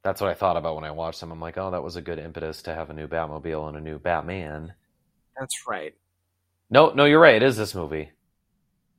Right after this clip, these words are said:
Speaker 1: Why
Speaker 2: He
Speaker 1: is there
Speaker 2: does
Speaker 1: always,
Speaker 2: say it.
Speaker 1: yeah, why is there always someone who brings eggs and tomatoes to these speeches? <laughs>
Speaker 2: Okay, that's
Speaker 1: That's
Speaker 2: what
Speaker 1: a
Speaker 2: I
Speaker 1: great,
Speaker 2: that's
Speaker 1: that's
Speaker 2: what
Speaker 1: a
Speaker 2: I
Speaker 1: great joke.
Speaker 2: Yes.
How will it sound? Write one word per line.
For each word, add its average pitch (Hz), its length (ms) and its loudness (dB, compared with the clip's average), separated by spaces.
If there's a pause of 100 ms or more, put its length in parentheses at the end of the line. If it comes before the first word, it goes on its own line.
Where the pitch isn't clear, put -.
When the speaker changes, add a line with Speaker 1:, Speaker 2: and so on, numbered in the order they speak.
Speaker 1:
Why 101 120 4
Speaker 2:
He - 40 8
Speaker 1:
is - 40 6
there 349 100 12
Speaker 2:
does 127 100 12
Speaker 1:
always, 127 160 8
Speaker 2:
say 160 80 0
it. - 60 -2
Speaker 1:
yeah, 123 200 10
why 123 240 8
is 139 100 6
there 151 140 10
always 147 200 8
someone 147 180 -2
who 113 120 -4
brings 120 200 -6
eggs 113 260 -2
and 120 120 -6
tomatoes 123 500 0
to 113 100 -6
these 95 200 -8
speeches? - 720 -8
<laughs> 349 60 -2 (680)
Speaker 2:
Okay, 143 200 2
that's 135 160 0
Speaker 1:
That's 208 80 10
Speaker 2:
what - 0 -
Speaker 1:
a 151 60 8
Speaker 2:
I - 60 4
Speaker 1:
great, 214 180 12
Speaker 2:
that's 202 100 -2
Speaker 1:
that's 190 140 10
Speaker 2:
what - 20 4
Speaker 1:
a 175 40 6
Speaker 2:
I - 20 2
Speaker 1:
great 180 220 10
joke. 139 400 4 (1040)
Speaker 2:
Yes. - 420 6